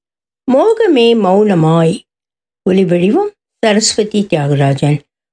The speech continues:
பாஸ்டன். அத்தியாயம் ஏழு. தன் மகளும் மாணவியுமான விசாலாட்சிக்கும் தம்பி மகன் மைனாவதிக்கும் பரதநாட்டியம் கற்றுக் கொடுத்து கொண்டிருந்தார் சொக்கலிங்க வாத்தியார்.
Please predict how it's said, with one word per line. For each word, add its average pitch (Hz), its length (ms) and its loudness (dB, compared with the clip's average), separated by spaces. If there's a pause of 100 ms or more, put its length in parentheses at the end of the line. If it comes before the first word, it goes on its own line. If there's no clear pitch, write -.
பாஸ்டன். 156 680 -2 (380)
அத்தியாயம் 240 960 0
ஏழு. 196 680 -2 (320)
தன் 294 220 0
மகளும் 440 520 0
மாணவியுமான 269 840 0
விசாலாட்சிக்கும் 214 920 -4 (540)
தம்பி 370 380 0
மகன் 277 440 -2
மைனாவதிக்கும் 233 880 -2
பரதநாட்டியம் 233 680 -2
கற்றுக் 190 340 -4
கொடுத்து 170 300 -6
கொண்டிருந்தார் 156 680 -4 (440)
சொக்கலிங்க 240 580 -2
வாத்தியார். 156 680 -2